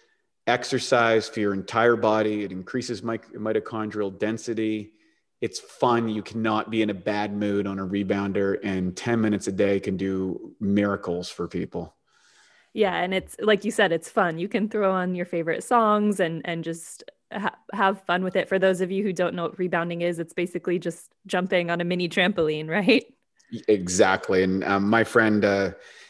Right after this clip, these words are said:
Speaker 1: David Hall, who has a company called The Seller Size, he makes a great product. Is, i-, i-, he is the epitome of what anybody would want to be, and he's been using his every day for forty years, and it's incredible.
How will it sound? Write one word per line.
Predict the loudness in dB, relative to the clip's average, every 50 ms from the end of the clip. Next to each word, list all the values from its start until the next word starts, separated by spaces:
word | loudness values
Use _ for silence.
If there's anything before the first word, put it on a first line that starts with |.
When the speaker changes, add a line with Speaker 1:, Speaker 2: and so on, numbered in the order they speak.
| _ 4
Speaker 1:
David | 8 8 8 10 8 8
Hall, | 6 6 6 6 6 6 6 4 2 0 -4 -2
who | -2 0 0 -2 -4 -2 0
has | 0 0 0
a |
company | 0 -2 -2 0
called | 0 2 2 2
The | 0
Seller | 0 0 2 2 2 2 2
Size, | 2 0 0 0
he | 0 -2
makes | -4 -6 -8 -10
a |
great | -6 -2 0 0 0 0
product. | -2 -2 -2 -2 -2 -4 -6
Is, | -8 -10 -6 -4
i-, | -4 -2 -2 0 0 0 0 0 -2 -2
i-, | -6
he | -6 -4 2 4 6
is | 6 6 4
the | 2 0
epitome | 0 0 -2 0 2 4 4 4 4 2 0 -2
of | -2 -2
what | -4 -2 -2
anybody | -2 -2 -2 -4 -2 -4 -4 -4
would | -4 -6 -6 -6
want | -6 -6 -6 -8 -8
to |
be, | -6 -6 -4 -4
and | -2 -4
he's | -6 -6
been | -6 -8 -6
using | -6 -6 -6 -6 -6
his | -6 -6 -6 -4
every | -4 -4 -4 -4
day | -4 -6
for | -6 -8 -14
forty | -18 _ -8 -6 -6 -6 -6
years, | -6 -8 -8 -8 -8 -10 -10
and | -12 -14
it's | -14 -14 -14
incredible. | -14 -12 -10 -10 -10 -10 -10 -14 -16 -18